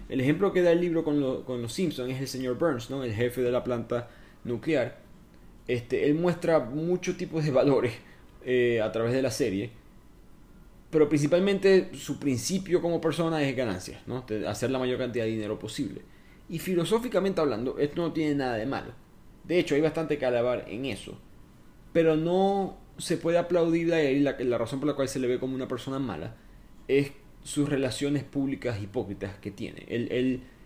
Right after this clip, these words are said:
en un momento, en un capítulo, por ejemplo, él se promueve como un ambientalista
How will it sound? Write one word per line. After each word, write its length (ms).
en 60
un 120
momento, 420
en 80
un 80
capítulo, 380
por 140
ejemplo, 300
él 120
se 160
promueve 400
como 200
un 120
ambientalista 840